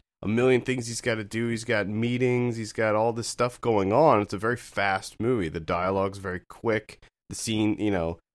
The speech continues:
the scenes jump, jump from scene to scene very quickly. But the, the thing is, there's only a few of these things that he's actually fixing, really.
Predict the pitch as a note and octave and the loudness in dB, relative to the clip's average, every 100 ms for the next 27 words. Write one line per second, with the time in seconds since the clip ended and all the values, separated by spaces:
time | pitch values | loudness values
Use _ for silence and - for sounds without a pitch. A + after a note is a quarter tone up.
0 | - - C3 A#2+ G#2+ F#2 G#2+ G#2+ - _ | -10 -4 2 2 2 0 0 0 0 _
1 | - _ _ _ A2+ G#2+ - G#2+ A#2 A#2 | -20 _ _ _ 0 0 -4 -4 0 0
2 | G2+ - A2 F#2 F#2 F#2+ - C3 A#2+ B2 | 0 0 0 0 0 -2 -2 -2 -2 0
3 | A#2 A#2 A#2 _ _ A#2 A#2+ G#2+ G#2 - | 0 0 -6 _ _ -4 2 4 4 0
4 | - - _ _ G#2+ B2+ A2 G#2+ G2+ G2+ | -12 -14 _ _ -8 -2 -2 -2 -2 -6
5 | - _ - B2+ C#3 C#3 E3 A#2 A2 B2+ | -12 _ -6 0 2 6 4 4 -2 2
6 | C#3 C#3 C3+ A2+ G2+ - B2 B2+ C#3 B2+ | 4 4 4 4 2 -2 -2 2 4 4
7 | A2 G2 F#2+ - G#2 G2+ F#2+ G#2+ G2+ F#2+ | 2 0 -2 -4 -8 -6 -2 0 0 -4
8 | - - _ D3 D3+ A2+ G#2 G2 G2 G2 | -8 -14 _ 2 4 4 0 -2 -2 -2
9 | - F2+ - D3 - - G1+ - _ _ | -4 -8 -6 -8 -6 -10 -10 -12 _ _
10 | - F2+ C#2 C#2 | -8 -6 -4 -6